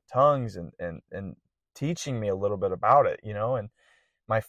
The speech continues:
first real encounter with tongues is at the prayer house, you know, Queen City House of Prayer. And, and so he, he's asking, he's telling me about it, telling me the importance of it, telling me why people pray in tongues, what it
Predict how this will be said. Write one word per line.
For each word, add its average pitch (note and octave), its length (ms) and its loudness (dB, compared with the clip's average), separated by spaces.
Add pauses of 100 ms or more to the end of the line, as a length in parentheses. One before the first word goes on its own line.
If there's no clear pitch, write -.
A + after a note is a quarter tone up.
(140)
first C3+ 460 6
real C3 340 4
encounter B2+ 500 4
with G2+ 200 -8
tongues C3+ 460 0
is G2+ 140 -14
at F#2 160 -12
the F#2+ 60 -14
prayer C#3+ 300 4
house, - 300 -2
you G2+ 60 -10
know, A2+ 120 -4
Queen A2+ 240 -8
City A#2 220 -6
House A2+ 280 2
of - 100 -20
Prayer. B2+ 460 0
And, F2 160 -12 (800)
and A#2 220 2
so B2+ 160 0
he, D3+ 340 -2
he's C3 420 -2
asking, C3+ 440 2
he's B2+ 160 -2
telling A3 300 6
me B2 100 0
about F2 240 -2
it, - 60 -10
telling D3+ 200 -2
me F3 80 0
the E3 100 0
importance C3+ 500 -4
of G2 120 2
it, F#2+ 100 -8
telling C#3+ 220 -2
me D#3+ 60 -2
why C#3 320 6
people A2+ 340 -6
pray G2+ 160 -4
in E2+ 120 -8
tongues, F2+ 320 -6
what A#2+ 180 2
it C3 100 -4